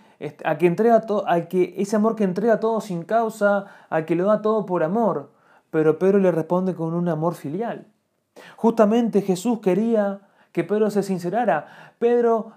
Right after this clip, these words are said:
tiempo atrás, había parado de una plataforma de orgullo, creyendo que él podía dar el mismo amor. "Yo hasta la cruz voy contigo y si es necesario muero hasta por vos". Y se dio cuenta que no podía, porque Jesús sí podía hacerlo y él no. Y Jesús quería escuchar esas respuestas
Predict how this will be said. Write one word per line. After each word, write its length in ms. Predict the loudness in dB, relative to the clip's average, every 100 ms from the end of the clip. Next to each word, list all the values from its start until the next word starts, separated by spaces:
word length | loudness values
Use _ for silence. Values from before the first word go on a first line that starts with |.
| _
tiempo 340 | -4 -2 4
atrás, 480 | 2 4 0 0 0
había 240 | -2 0
parado 320 | 0 2 2 0
de 80 |
una 160 | 0 -2
plataforma 520 | -4 -8 -8 -2 -2
de 80 | -2
orgullo, 460 | -4 -2 -4 -4 -8
creyendo 400 | -8 -6 -6 -4
que 80 |
él 120 | -4 -2
podía 320 | -2 0 2
dar 120 | 2
el 120 | 0
mismo 260 | -2 -2 -2
amor. 460 | -2 -2 -2 -4 -14 -20 _
"Yo 160 | -2
hasta 180 | 0 2
la 140 | 0 0
cruz 200 | -2 0
voy 200 | 0 0
contigo 600 | -4 -4 -4 -2 -2 -4
y 80 |
si 200 | -6 -4
es 120 | -2 -2
necesario 340 | -4 -4 -4
muero 340 | 0 2 2
hasta 220 | 0 -4 -6
por 160 | -4
vos". 360 | -2 -2 -4 _ _ _ _ _ _ _ -10
Y 80 | -6
se 160 | -2
dio 120 | -2
cuenta 380 | 0 -2 0 -2
que 140 | -2 -6
no 180 | -6
podía, 500 | -6 -4 -4 -4 -8
porque 280 | -10 -12 -10
Jesús 500 | -14 -10 -6 -8 -10 _ _ _ _ _ _ _ _
sí 220 | -2 -2
podía 240 | -2 -6
hacerlo 400 | -2 -2 -2 -4
y 140 | -4 -4
él 180 | -4
no. 240 | -6 -10 -14 _ _ _ _ _ _ -6
Y 80 | 0
Jesús 320 | 0 0 0
quería 240 | 0 0
escuchar 320 | 0 0 -2
esas 200 | -2 -4
respuestas 640 | -4 -4 -2 2 2 0